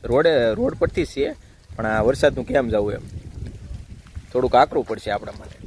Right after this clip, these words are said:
હાલો તો મળીએ આગળ વીડિયોમાં. હાલો. તો મિત્રો, કુદરતના ખોળે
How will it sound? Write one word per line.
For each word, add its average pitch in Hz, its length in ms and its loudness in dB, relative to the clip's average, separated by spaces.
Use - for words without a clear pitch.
હાલો 127 200 0
તો 117 120 -8
મળીએ 110 260 -8
આગળ 107 200 -12
વીડિયોમાં. 104 440 -18
હાલો. 104 160 -2
તો 143 200 6
મિત્રો, 143 420 4
કુદરતના 156 500 2
ખોળે 151 440 4